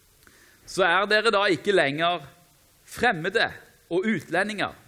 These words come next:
men dere er de helliges medborgere og Guds husfolk, bygd opp på apostlenes og profetenes grunnvoll, og hjørnesteinen er Jesus Kristus selv.»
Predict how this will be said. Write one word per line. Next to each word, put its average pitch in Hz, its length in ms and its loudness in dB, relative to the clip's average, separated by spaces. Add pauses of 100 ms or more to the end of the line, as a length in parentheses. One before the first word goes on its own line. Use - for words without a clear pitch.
(640)
men 165 160 -2
dere 190 320 4
er 165 380 0 (240)
de 151 160 -6
helliges 175 640 -2
medborgere 147 1040 -4 (340)
og 143 160 -10
Guds - 380 -8 (240)
husfolk, 143 640 -8 (680)
bygd 220 320 -4
opp 208 220 -4 (240)
på 156 160 -2 (100)
apostlenes 214 760 -4 (180)
og 147 80 -2
profetenes 170 800 -4
grunnvoll, 131 640 -2 (960)
og 107 80 -4
hjørnesteinen 135 800 0 (340)
er 104 160 -4
Jesus 123 480 -2
Kristus - 640 -16 (260)
selv.» 107 400 -4